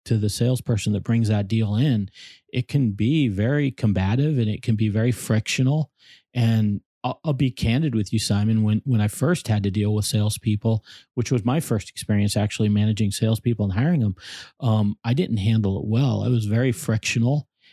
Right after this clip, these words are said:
and I was very, um, uh, dictatorial, I guess I would say.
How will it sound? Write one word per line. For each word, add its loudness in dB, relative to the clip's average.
and 0
I 2
was 0
very, 0
um, 0
uh, 2
dictatorial, 0
I 0
guess -2
I -2
would 0
say. 0